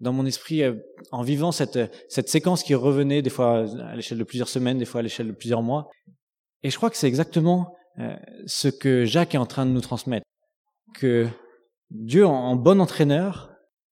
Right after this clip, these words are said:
en ayant un regard pour nous vers un, quelque chose de plus pour notre vie, pour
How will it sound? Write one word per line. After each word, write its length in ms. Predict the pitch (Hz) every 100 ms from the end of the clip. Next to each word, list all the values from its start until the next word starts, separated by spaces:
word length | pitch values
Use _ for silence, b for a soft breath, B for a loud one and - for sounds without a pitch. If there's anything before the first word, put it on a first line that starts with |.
| -
en 300 | 104 - 117
ayant 160 | 127 131
un 60 |
regard 320 | 117 165 185 -
pour 120 | 156
nous 140 | 165
vers 180 | 143 117
un, 160 | 110 - B B
quelque 140 | 139 -
chose 140 | 139
de 60 | 123
plus 360 | - 190 208
pour 160 | - 156
notre 140 | 135
vie, 160 | 120 180
pour 320 | - -